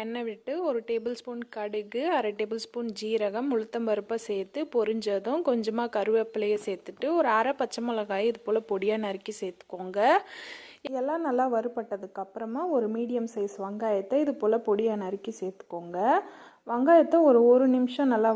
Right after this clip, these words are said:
வதக்கினதுக்கு அப்புறமா ஒரு கால் டேபிள் ஸ்பூன் அளவுக்கு மஞ்சள் பொடி சேர்த்துக்கோங்க. மஞ்சள் பொடி சேர்த்ததுக்கு அப்புறமா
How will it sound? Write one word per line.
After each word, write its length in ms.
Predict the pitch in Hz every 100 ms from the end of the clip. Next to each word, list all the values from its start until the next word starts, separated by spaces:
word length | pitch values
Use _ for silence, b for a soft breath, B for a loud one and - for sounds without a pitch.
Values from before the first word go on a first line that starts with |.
| 214
வதக்கினதுக்கு 680 | 208 220 226 208 196 196 196
அப்புறமா 440 | 202 196 202 254 415 311
ஒரு 140 | 214 -
கால் 320 | 226 262 277 262
டேபிள் 280 | 226 226 214
ஸ்பூன் 260 | 226 214
அளவுக்கு 380 | 196 196 196 277 349 254
மஞ்சள் 300 | 214 233 240
பொடி 160 | 214 208
சேர்த்துக்கோங்க. 580 | 190 180 - 175 180 180 202 311 - - _ _ -
மஞ்சள் 320 | 254 285 330
பொடி 160 | 320 269
சேர்த்ததுக்கு 500 | 247 240 240 220 220 220
அப்புறமா 400 | 214 240 233